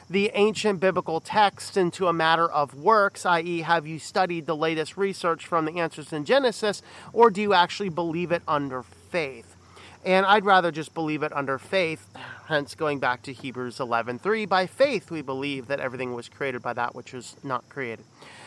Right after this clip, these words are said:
Um, does that mean that, uh, I'm just throwing my brains in the trash can? No, because there is so much we see about the world. This is what Paul writes in Romans one, that the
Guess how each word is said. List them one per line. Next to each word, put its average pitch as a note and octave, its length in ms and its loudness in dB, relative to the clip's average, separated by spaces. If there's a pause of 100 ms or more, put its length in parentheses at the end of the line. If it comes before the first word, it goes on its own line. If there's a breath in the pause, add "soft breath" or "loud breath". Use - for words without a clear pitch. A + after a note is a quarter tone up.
(220 loud breath)
Um, C#3+ 400 2 (400)
does F3+ 220 2
that F#3+ 200 4
mean F#3 280 2
that, E3 340 0
uh, D#3 260 4
I'm E3 160 4
just D#3 200 -8
throwing F3+ 160 2
my D#3 160 2
brains E3 420 -2
in E3+ 60 -4
the D3+ 80 -2
trash G3 400 -2
can? C3 340 -4
No, F3+ 380 6
because E3 400 -2
there F3+ 180 2
is E3+ 100 -4
so G#3+ 440 4
much G3+ 480 2
we F3 160 -6
see C#4 420 -6
about E3+ 300 2
the D#3+ 80 -4
world. C#3 240 2
This F3 180 -4
is F3+ 100 -6
what F3+ 280 2
Paul F#3+ 280 2
writes E3+ 360 0
in E3 160 -2
Romans E3+ 440 0
one, F3+ 340 2 (420 loud breath)
that F3+ 180 0 (340 loud breath)
the F#3+ 240 -2